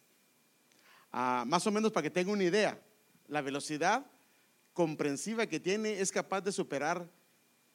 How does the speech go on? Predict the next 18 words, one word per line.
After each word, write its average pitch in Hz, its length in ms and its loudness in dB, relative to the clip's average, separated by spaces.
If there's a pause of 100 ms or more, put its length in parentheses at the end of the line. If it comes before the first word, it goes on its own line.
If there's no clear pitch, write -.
en 160 220 2
un 277 160 4
minuto, 277 580 2
lee 226 300 6
rapidísimo, 196 760 0
rápido, 202 380 -2
rápido, 240 420 -4 (640)
más 220 500 0
de 185 140 0
dos 139 220 -4
mil 208 260 -2
quinientas 190 640 -4
palabras 180 640 -6 (140)
y 170 100 0
las 127 180 -2
vuelve 175 260 2
a - 20 2
repetir. 131 400 -6